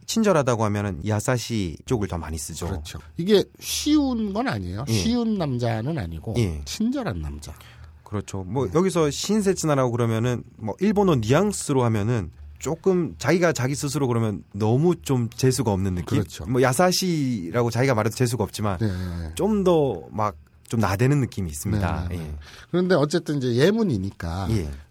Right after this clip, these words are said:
Speaker 2: 어른이 되면
Speaker 1: 오토나니 나따라.
Speaker 2: 자, 오토나.
Speaker 1: 예.
Speaker 2: 한자로 대, 큰 대자에 사람 인자를 씁니다.
Speaker 1: 예.
Speaker 2: 오토나. 이렇게 씁니다. 그리고 이제 그 많이 쓰죠. 오토꼬 하면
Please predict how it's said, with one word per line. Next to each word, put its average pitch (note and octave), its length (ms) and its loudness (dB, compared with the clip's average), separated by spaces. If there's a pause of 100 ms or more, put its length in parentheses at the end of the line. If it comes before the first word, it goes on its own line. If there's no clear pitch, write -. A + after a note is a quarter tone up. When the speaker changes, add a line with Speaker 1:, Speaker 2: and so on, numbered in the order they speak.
Speaker 2:
어른이 E3 560 6
되면 G#2 420 4 (1000)
Speaker 1:
오토나니 A#2+ 440 2
나따라. E2+ 420 0 (160)
Speaker 2:
자, - 160 -14 (120)
오토나. F#3 680 4 (240)
Speaker 1:
예. D2+ 160 -6 (160)
Speaker 2:
한자로 G#3 500 2 (140)
대, A#2+ 300 4
큰 B3+ 200 0
대자에 A3 400 2
사람 G3 380 0
인자를 G#2+ 320 -2
씁니다. D#2+ 480 -6
Speaker 1:
예. F#2+ 140 -4 (200)
Speaker 2:
오토나. F#2+ 640 -4 (340)
이렇게 G#2 200 -10
씁니다. - 460 -8 (120)
그리고 D3+ 340 0
이제 A#2+ 300 0 (140)
그 G2+ 340 -10 (840)
많이 A3 460 0
쓰죠. G3+ 440 -4
오토꼬 F3 640 2
하면 F#3 400 -2